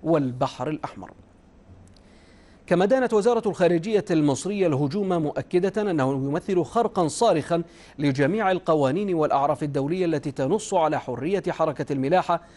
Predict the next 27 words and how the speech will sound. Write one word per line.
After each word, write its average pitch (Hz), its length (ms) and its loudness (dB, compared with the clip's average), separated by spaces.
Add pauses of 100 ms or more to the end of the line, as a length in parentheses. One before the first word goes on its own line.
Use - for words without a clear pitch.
(200)
في 156 60 -2
الممرات 170 500 0
المائية 147 460 0
الدولية، 147 580 0 (320)
فضلا 202 420 0
عن 160 140 0
تأثيره 147 380 0
السلبي 139 460 0
على 160 300 0
حرية 143 640 -4
حركة 165 440 -2
التجارة 139 460 0
الدولية. 147 500 0 (800)
كما 131 180 -4
دانت 156 280 2
الحكومة 156 500 0
اليمنية 151 560 2
الهجوم، 139 560 0 (440)
ودعا 143 260 2
بيان 151 300 2
الحكومة 151 500 -2
اليمنية 151 500 2
المجتمع 147 520 0
الدولي 180 440 2
لمساندة 151 640 -2
جهودها 156 520 0
العسكرية 156 640 2